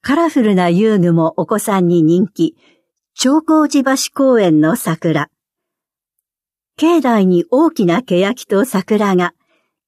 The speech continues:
江古田浅間神社の桜。以上です。問い合わせ、練馬観光センター。電話、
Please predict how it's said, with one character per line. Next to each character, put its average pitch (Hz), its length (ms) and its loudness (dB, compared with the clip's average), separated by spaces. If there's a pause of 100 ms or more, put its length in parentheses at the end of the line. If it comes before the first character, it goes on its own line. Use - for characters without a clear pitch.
(140)
江 196 80 0
古 277 200 -4
田 262 120 -2
浅 254 260 0
間 302 340 4
神 262 280 2
社 180 120 0
の 180 140 0
桜。 160 540 -4 (560)
以 185 100 -2
上 156 240 -2
で 151 140 -4
す。 - 160 -14 (960)
問 226 200 0
い 226 80 2
合 208 100 0
わ 202 120 -2
せ、 185 320 -4 (260)
練 202 280 2
馬 294 180 2
観 262 240 0
光 226 260 0
セ 208 200 -2
ン 175 80 0
タ 147 360 -4 (380)
ー。 156 60 -2
電 170 240 2
話、 165 180 -2